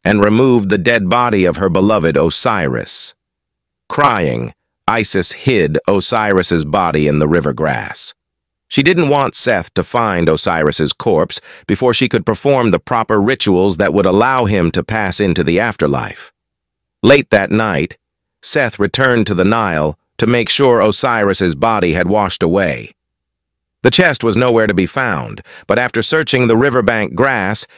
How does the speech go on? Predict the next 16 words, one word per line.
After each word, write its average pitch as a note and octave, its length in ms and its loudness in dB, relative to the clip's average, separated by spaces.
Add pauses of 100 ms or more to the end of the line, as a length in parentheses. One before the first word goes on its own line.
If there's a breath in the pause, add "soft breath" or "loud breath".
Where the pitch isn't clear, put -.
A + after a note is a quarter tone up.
(120)
he B2+ 140 -2
found C#3+ 320 0
the A2+ 60 0
body B2 360 2
of G2+ 120 0
his G2+ 160 0
late G#2+ 220 2
brother. F2+ 420 0 (480)
Furious, A#2 720 0 (240 soft breath)
Seth C#3+ 500 -2
cut D3 280 -2
Osiris's A2+ 760 0
body A2 400 0
into F2+ 200 0
fourteen A#2 760 0
pieces. - 680 -4